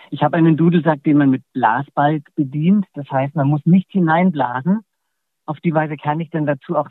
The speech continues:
singen. Und ich werde auch drei Lieder zum Besten geben, die alle mit, ähm, dem Thema Garten zu tun haben. Das eine ist ein Liebeslied aus dem Waldviertel, eine Ballade vom Jüngling, die aber auch in, in anderen,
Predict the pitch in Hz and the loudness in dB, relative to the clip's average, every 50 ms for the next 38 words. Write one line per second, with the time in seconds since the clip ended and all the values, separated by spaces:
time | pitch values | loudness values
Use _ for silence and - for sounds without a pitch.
0 | _ _ - 151 147 165 180 185 190 180 170 160 147 143 139 - 139 131 135 131 | _ _ -2 0 2 4 4 4 4 4 2 2 0 -4 -8 -4 -4 -4 -4 -4
1 | 127 - - 127 131 127 127 131 131 127 131 143 143 170 165 147 - - 160 143 | -8 -8 -8 -2 -2 0 0 2 0 0 0 0 2 2 0 0 -2 -2 -2 -2
2 | 127 143 139 139 _ _ - 143 139 123 - 139 131 135 147 147 196 220 240 - | 0 -2 -4 -4 _ _ -4 -4 -4 -2 0 2 2 2 2 2 2 0 -2 -4
3 | _ _ _ _ _ _ _ _ _ _ _ _ _ - 151 143 151 - - 131 | _ _ _ _ _ _ _ _ _ _ _ _ _ -4 0 0 0 2 0 0
4 | 139 151 165 165 165 156 156 151 151 151 143 _ _ _ - 151 139 135 131 135 | 2 4 4 4 4 4 4 4 2 2 0 _ _ _ -6 -2 0 0 2 2
5 | 131 131 127 117 117 - 120 123 113 - - - 143 139 151 143 131 110 - - | 2 0 0 -2 -4 -4 -6 -6 -8 -10 -6 -4 -4 -2 0 -2 -4 -4 -2 -2
6 | 113 107 107 117 131 - - 160 160 143 - 170 143 - - 170 165 170 180 175 | 0 0 0 0 -4 -4 -4 -6 -6 -6 -8 -12 -12 -10 -8 -4 -2 0 0 0
7 | 160 151 147 151 165 180 190 170 143 135 - 143 135 156 170 151 147 156 143 135 | 2 2 0 0 0 0 -2 -4 -4 -2 -4 -2 0 0 -2 0 0 -2 -2 0
8 | 143 175 160 180 175 - - 151 160 160 - 151 - 135 - 160 139 131 120 120 | -2 -2 -2 -2 -4 -4 -6 -4 -4 -2 -4 -6 -14 -14 -10 -8 -8 -4 -2 -2
9 | 113 131 151 147 - - - 175 175 175 - 165 160 156 147 143 143 139 127 - | -2 -2 -4 -6 -10 -8 -2 -2 -2 -2 -2 -8 -6 -4 -4 -4 -4 -6 -2 -2
10 | 143 131 131 127 120 117 127 143 160 147 165 170 156 143 _ _ _ _ _ _ | -2 -2 0 0 0 0 0 -2 -2 -2 -4 -6 -6 -8 _ _ _ _ _ _
11 | _ _ - 143 135 131 131 120 120 147 160 180 196 190 165 156 165 185 202 240 | _ _ -6 -4 -2 -2 -2 0 2 2 4 6 6 4 4 4 2 2 2 0
12 | 226 175 139 _ _ _ _ _ _ _ _ _ _ _ _ _ _ _ _ _ | -2 -6 -8 _ _ _ _ _ _ _ _ _ _ _ _ _ _ _ _ _
13 | - 143 135 135 147 143 135 135 143 131 143 147 135 165 147 135 135 127 127 123 | -8 -6 -4 -2 -2 -2 0 0 0 0 0 -4 -4 -4 -4 -2 -2 -2 -4 -6
14 | 117 - _ _ _ - 135 131 - 127 143 156 175 160 143 156 147 143 139 135 | -10 -12 _ _ _ -12 -10 -6 -4 -2 0 0 0 0 0 0 0 0 -2 -2
15 | 131 | -6